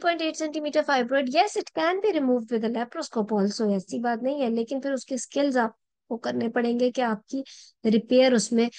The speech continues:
तो you can justify mini laparotomy better in this case than a laparoscope, because उसके अंदर आपकी रिपेयर ऐसी होगी कि आगे परफोरेशन नहीं होगी।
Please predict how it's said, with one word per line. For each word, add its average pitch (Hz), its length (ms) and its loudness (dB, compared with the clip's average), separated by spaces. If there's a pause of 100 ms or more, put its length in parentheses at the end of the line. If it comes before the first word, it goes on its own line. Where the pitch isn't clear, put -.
(260)
तो 269 120 6
you 262 160 0
can 294 260 4
justify 294 580 2
mini 262 340 0
laparotomy 247 640 -2
better 214 400 0
in 269 180 0
this 226 220 -6
case 233 280 -4
than 226 220 0
a 233 60 0
laparoscope, 220 640 -2 (420)
because 247 280 4
उसके 254 220 -2
अंदर 254 280 0
आपकी 240 340 -4
रिपेयर 240 340 -2
ऐसी 247 260 -2
होगी 226 220 -4
कि 254 80 -4
आगे 226 160 -2
परफोरेशन 220 540 -2
नहीं 214 140 2
होगी। 185 280 -2